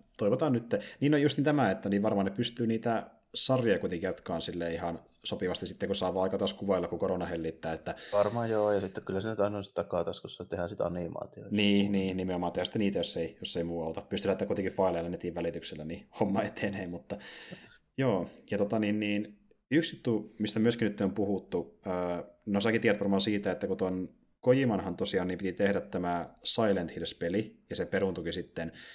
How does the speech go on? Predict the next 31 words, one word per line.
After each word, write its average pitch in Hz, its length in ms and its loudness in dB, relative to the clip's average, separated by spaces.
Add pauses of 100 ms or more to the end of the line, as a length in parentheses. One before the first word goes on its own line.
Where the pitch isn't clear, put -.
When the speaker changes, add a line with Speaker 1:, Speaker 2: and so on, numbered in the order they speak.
(120)
Speaker 1:
Ja 87 200 0
tota 92 260 -2
niin, 90 200 -2
Speaker 2:
Niin, 92 120 -2
sen 90 80 0
Speaker 1:
niin 90 80 -2
Speaker 2:
piti 101 200 -2
tehdä 104 140 2
jänskytyspeli 98 720 0
jo, 87 80 -4
jo 87 360 -4 (100)
useampakin 90 540 2
otteeseen 80 520 -2
jo 78 60 -2
kuulunut, 90 560 -4
että - 160 -8
olisi - 140 -8
pitänyt - 440 -6
tehdä - 160 -10 (120)
vähän 98 240 -12
niin. - 220 -16
Speaker 1:
Kyllä, 98 420 2 (260)
ja 98 240 4
sitten 107 220 0
siinä 104 160 2
piti 104 180 0
ilmeisesti 107 280 2
alun 113 200 2
perinkin 127 320 4
olla 101 100 6
tämän, 98 360 2